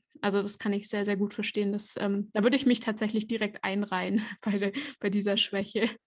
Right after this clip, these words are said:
Aber es ist, ja, denke ich, auch bis zu einem gewissen Punkt normal. Also ich glaub, grad wenn man, wenn man ehrgeizig ist und in diesem Sport auf so einem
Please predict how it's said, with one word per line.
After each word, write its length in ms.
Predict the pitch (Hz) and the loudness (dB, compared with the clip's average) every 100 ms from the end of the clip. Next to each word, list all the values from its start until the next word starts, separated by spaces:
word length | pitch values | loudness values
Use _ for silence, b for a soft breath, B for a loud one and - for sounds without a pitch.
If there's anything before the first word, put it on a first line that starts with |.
| _ _ _ B B B B B B _ _ _ _ _ | _ _ _ B B B B B B _ _ _ _ _
Aber 240 | 196 190 | 0 2
es 120 | 196 | 0
ist, 320 | - 233 - - | -2 -2 -4 -4
ja, 300 | 202 214 233 - _ _ _ _ | 0 0 -2 -8 _ _ _ _
denke 280 | 208 220 233 | 0 2 4
ich, 140 | 240 | 2
auch 160 | - 220 | 2 2
bis 200 | 240 226 | 0 0
zu 80 | 254 | 0
einem 180 | 233 208 | 0 0
gewissen 380 | 202 220 226 | -2 -2 -2
Punkt 400 | 214 226 226 226 - | -2 -2 -2 -8 -12
normal. 480 | 202 196 180 175 190 | -4 -2 2 2 2
Also 180 | 175 190 | 0 -4
ich 120 | - | -4
glaub, 260 | 196 190 - | -2 -2 -2
grad 160 | 202 | 0
wenn 140 | 202 196 | 0 0
man, 240 | 196 185 - | 0 -2 -6
wenn 140 | 196 190 | -4 -2
man 100 | 190 | 0
ehrgeizig 540 | 180 190 190 208 208 | 0 0 0 -2 -2
ist 180 | 214 - | -4 -2
und 140 | 196 | 0
in 100 | 190 | 2
diesem 380 | 190 196 196 196 B B B | 2 2 0 0 B B B
Sport 380 | - - 196 196 | -6 0 4 4
auf 100 | 190 | 2
so 140 | - 202 | 0 0
einem 180 | 190 | 0